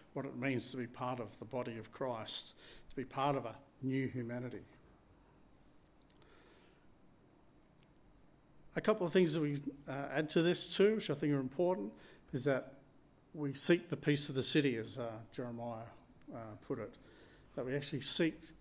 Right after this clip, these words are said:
to champion the common good and the well-being of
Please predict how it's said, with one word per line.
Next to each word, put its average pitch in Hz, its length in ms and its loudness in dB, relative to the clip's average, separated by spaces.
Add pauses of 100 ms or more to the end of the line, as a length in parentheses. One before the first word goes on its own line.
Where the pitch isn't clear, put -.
to - 100 -18
champion 160 520 4
the 127 100 -2
common 170 400 -2
good 139 220 0
and 131 140 0
the 120 40 -4
well-being 135 680 4 (540)
of 113 100 -8